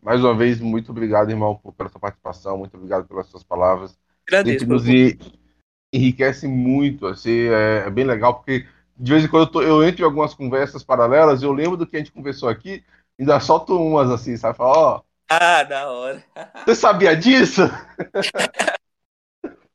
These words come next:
Speaker 1: Conhecimento a gente repassa, né? E essa é a ideia. Se você curtiu, compartilha, curte, manda suas sugestões. Nosso e-mail tá na descrição,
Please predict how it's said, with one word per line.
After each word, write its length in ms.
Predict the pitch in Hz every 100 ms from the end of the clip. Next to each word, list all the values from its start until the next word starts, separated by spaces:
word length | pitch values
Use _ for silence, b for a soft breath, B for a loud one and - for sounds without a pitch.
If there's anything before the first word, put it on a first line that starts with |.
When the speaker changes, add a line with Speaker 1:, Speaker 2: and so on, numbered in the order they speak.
| _ _ _ _ _ _ _ _ -
Speaker 1:
Conhecimento 480 | 160 170 196 196
a 40 | 226
gente 100 | 214
repassa, 640 | 233 233 - 160 139 160
né? 180 | 156 165
E 60 | 170
essa 240 | 180 196
é 40 |
a 40 | 202
ideia. 340 | 160 156 143
Se 100 | 135
você 220 | 170 170 202
curtiu, 560 | 165 - 202 190 135 _ _
compartilha, 920 | - 214 170 139 - 185 175 165 160 - _ _
curte, 560 | 180 185 165 - 180 - _ _
manda 220 | 156 202 190
suas 180 | 196
sugestões. 640 | 180 165 143 - 156 156 156
Nosso 260 | 156 -
e-mail 200 | 160 165
tá 120 | 170 160
na 140 | 147
descrição, 800 | 143 143 123 - 139 143 139 139